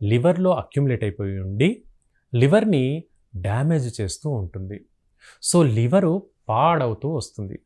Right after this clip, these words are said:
అలా లివర్ డ్యామేజ్ అవుతూ, డ్యామేజ్ అవుతూ పాడయ్యే స్థితికి వస్తే మనకు ప్రాణాంతకంగా మారుతుంది. అందుకని హెపటైటిస్ బి వైరస్ అనేది చాలా డేంజర్. ఇక ఇది ఎలా వస్తుంది? ఒకరి నుంచి ఇంకొకరికి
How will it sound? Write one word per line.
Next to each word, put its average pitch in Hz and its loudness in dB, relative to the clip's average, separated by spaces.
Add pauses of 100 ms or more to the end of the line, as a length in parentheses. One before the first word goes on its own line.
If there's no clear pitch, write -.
అలా 123 -4
లివర్ 117 -2
డ్యామేజ్ 120 -4
అవుతూ, 117 -6
డ్యామేజ్ 107 -4
అవుతూ 170 -6 (420)
పాడయ్యే 135 2
స్థితికి - -8
వస్తే 110 -2 (300)
మనకు 151 -4
ప్రాణాంతకంగా 135 -4
మారుతుంది. 117 -10
అందుకని 123 -4
హెపటైటిస్ 135 -6
బి 127 0
వైరస్ 123 -4
అనేది 104 -8 (120)
చాలా 98 -6
డేంజర్. 107 -8 (600)
ఇక 202 6
ఇది 180 8
ఎలా 135 6
వస్తుంది? 135 -2 (340)
ఒకరి 120 2
నుంచి 143 -2
ఇంకొకరికి 104 -4